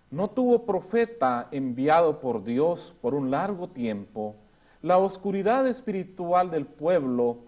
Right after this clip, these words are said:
era alarmante. Debido a las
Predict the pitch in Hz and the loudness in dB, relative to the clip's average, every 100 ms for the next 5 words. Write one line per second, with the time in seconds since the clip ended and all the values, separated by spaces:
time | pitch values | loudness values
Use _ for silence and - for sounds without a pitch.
0 | - _ _ 151 160 165 151 135 135 - | -20 _ _ -4 0 2 2 -2 -6 -4
1 | 123 113 101 98 95 90 - _ _ _ | 0 0 0 -4 -8 -8 -16 _ _ _
2 | _ _ _ _ _ _ _ - 180 202 | _ _ _ _ _ _ _ -4 0 0
3 | 285 277 262 220 190 160 | 0 0 4 6 6 2